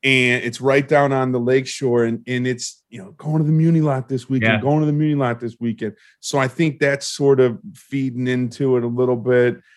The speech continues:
Speaker 1: The other one that they're really big on is the Spiders, which is their
Speaker 2: Spiders,
Speaker 1: original
Speaker 2: yeah.
Speaker 1: name. And then the third one is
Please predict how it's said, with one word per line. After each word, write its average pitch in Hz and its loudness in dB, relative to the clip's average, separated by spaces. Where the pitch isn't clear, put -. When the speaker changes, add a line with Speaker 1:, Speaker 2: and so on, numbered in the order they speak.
Speaker 1:
The 139 2
other 170 4
one 156 2
that 143 -2
they're 143 4
really 135 2
big 131 2
on 120 -4
is 117 -2
the 113 -4
Spiders, 135 2
which 123 -6
is 117 -8
their 117 -2
Speaker 2:
Spiders, 120 0
Speaker 1:
original 127 -4
Speaker 2:
yeah. 123 -4
Speaker 1:
name. 123 -4
And 113 -6
then 123 2
the 110 -2
third 135 4
one 120 0
is 110 -4